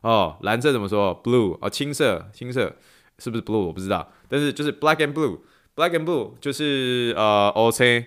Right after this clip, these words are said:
好不好？那这是口语化哦，你打病历，好不好？物理治疗师们，把，打病历不要写 black and blue 哦，那，那个医生看了会昏倒，好不好？还是乖乖写 Bruce 就好了。哦，或者是英文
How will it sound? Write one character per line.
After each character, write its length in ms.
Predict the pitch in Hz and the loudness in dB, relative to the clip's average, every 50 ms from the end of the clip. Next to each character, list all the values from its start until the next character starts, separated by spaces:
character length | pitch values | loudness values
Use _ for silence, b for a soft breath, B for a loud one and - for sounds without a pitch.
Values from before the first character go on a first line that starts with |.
| _ _ | _ _
好 140 | - 92 98 | -2 0 2
不 60 | 101 | 4
好？ 280 | 113 107 95 82 - B B B B - | 4 4 4 2 0 B B B B -2
那 220 | 139 147 143 139 | 0 2 4 4
这 100 | 135 175 | 4 4
是 40 | 190 | 4
口 200 | - - 180 196 | 6 6 8 8
语 80 | 180 | 8
化 200 | 156 185 185 170 | 10 10 12 12
哦， 220 | 160 156 147 139 B B B B B | 12 12 10 8 B B B B B
你 140 | 131 143 131 | -2 -2 -2
打 260 | - - - 120 127 | 2 6 6 6 6
病 200 | - 196 190 202 | 6 4 2 2
历， 240 | 208 202 160 123 104 | 2 0 0 0 0
好 160 | 95 - 139 | 0 2 6
不 80 | 175 | 6
好？ 80 | 190 226 | 6 8
物 100 | 180 190 | 8 6
理 60 | 180 | 4
治 60 | 156 | 4
疗 120 | 185 180 170 | 4 4 4
师 120 | 170 185 | 2 0
们， 340 | 180 175 156 123 101 87 85 | 0 0 0 -2 -2 -4 -2
把， 200 | - 127 123 131 | 2 4 4 4
打 200 | 139 - - 131 | 4 2 2 0
病 120 | 139 180 190 | 2 0 -2
历 40 | 190 | -4
不 140 | 165 180 | -2 0
要 80 | 170 170 | 0 0
写 120 | 165 - | 0 -2
black 280 | 139 - - 135 139 139 | -4 -2 0 0 0 2
and 160 | 143 143 143 | 0 -2 -2
blue 140 | 147 156 147 | -2 0 2
哦， 240 | 123 117 110 110 113 | 2 2 2 0 0
那， 100 | 127 131 - - | -4 -8 -10 -8
那 80 | 123 139 | -8 -6
个 160 | 139 131 131 | -4 -4 -4
医 80 | 139 139 | -4 -4
生 140 | - 143 | -4 -4
看 140 | 127 139 131 | -2 -2 0
了 60 | 120 | 0
会 40 | 123 | 0
昏 240 | 120 - 123 117 113 | 0 0 -2 -4 -4
倒， 280 | 101 110 90 82 82 80 | -2 -4 -4 -2 -4 -6
好 100 | 82 85 | -6 -4
不 80 | 90 92 | -4 -2
好？ 80 | 87 | -2
还 100 | 90 104 | -2 -2
是 120 | 117 123 113 | -2 -4 -6
乖 180 | - 120 113 | -4 -2 -2
乖 140 | 113 113 113 | 0 0 -2
写 160 | - 95 85 | -2 -4 -8
Bruce 320 | - - 98 95 87 80 - | -8 -8 -8 -8 -8 -8 -8
就 120 | 101 95 | -8 -6
好 140 | 85 78 69 | -6 -6 -8
了。 100 | 58 - _ b b b b b b | -10 -12 _ b b b b b b
哦， 180 | 110 104 92 87 | -6 -6 -4 -4
或 100 | 120 131 | -4 -4
者 60 | 135 | -2
是 220 | 135 131 127 127 - | -2 -2 -4 -4 -6
英 140 | 160 156 | -6 -4
文 200 | 156 135 123 127 | -4 -4 -6 -6